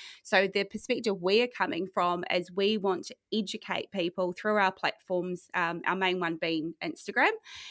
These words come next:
and, um, just to educate people so that they're confident in these conversations when they do reach out and want to, want to get cover, and then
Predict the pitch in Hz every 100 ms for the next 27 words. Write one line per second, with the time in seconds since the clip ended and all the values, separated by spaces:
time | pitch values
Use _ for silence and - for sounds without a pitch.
0 | - - 202 190 190 190 185 - 190 185
1 | 185 180 - _ - 262 - - 240 277
2 | - 226 196 196 185 202 175 202 247 -
3 | 240 247 208 175 185 165 - 175 165 -
4 | 156 180 180 175 185 180 175 165 185 196
5 | 180 - - 175 165 - 175 170 160 -
6 | 165 170 - - - - - - - 185
7 | 254 370 - - - - _ 185 185 180
8 | 180 - - _ _ 175 196 190 190 175